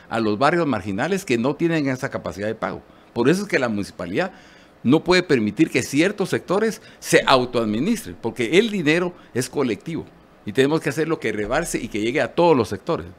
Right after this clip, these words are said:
No podemos ser egoístas y decir: "Ah, solo mi, mi, mi edificio quiero que esté nítido". No, no podemos ser así. Ahora, tiene usted razón. Debemos de exigir que nuestros arbitrios y los impuestos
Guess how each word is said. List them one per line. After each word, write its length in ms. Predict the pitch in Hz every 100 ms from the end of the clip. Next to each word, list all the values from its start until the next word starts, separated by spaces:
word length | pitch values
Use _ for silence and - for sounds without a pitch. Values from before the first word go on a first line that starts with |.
| -
No 180 | 123 147
podemos 300 | 156 160 151
ser 140 | 156
egoístas 460 | 156 107 160 170 113
y 40 |
decir: 160 | 139 -
"Ah, 120 | 135
solo 260 | 156 160 156
mi, 220 | 127 107
mi, 200 | 104 110
mi 80 | 101
edificio 320 | 98 180 190
quiero 220 | 143 139
que 80 | 135
esté 180 | 92 107
nítido". 320 | 147 143 87 -
No, 200 | 175 -
no 140 | - 139
podemos 280 | 135 131 110
ser 140 | 101
así. 200 | 90 82 - - -
Ahora, 220 | 104 151
tiene 160 | - 160
usted 220 | 170 156
razón. 320 | 143 - 113 - - - 104
Debemos 280 | 123 185 156
de 60 |
exigir 480 | 139 117 98 220 247 - - -
que 100 | 127
nuestros 380 | 120 117 110 95
arbitrios 480 | 101 165 247 190 156
y 80 |
los 180 | 117 104
impuestos 500 | 107 90 214 214 190